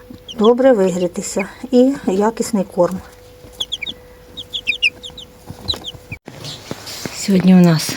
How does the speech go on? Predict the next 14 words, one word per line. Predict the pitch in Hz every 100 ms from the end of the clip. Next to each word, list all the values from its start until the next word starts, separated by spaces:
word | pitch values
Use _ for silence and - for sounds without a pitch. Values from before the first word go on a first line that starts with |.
| - -
дощик, | 190 240 277 - 262 247 - - - - - - - - - - - - -
невеличкий, | 262 185 190 294 - - 247 214 -
але | 226 202 190 -
оце | 175 202
все | 185 -
порозкисало. | 170 180 170 - 170 - 247 262 240 214 - - - - -
Я | 190 170
вигорнула | 156 247 226 220 208 190
вже, | 170 160 170 - -
курей | 175 165
чистенько. | 156 151 - 240 262 220 202 185 - - - - - - -
Як | 190 -
сонечко | 196 170 160 -
пригріє, | 160 170 156 196 277 247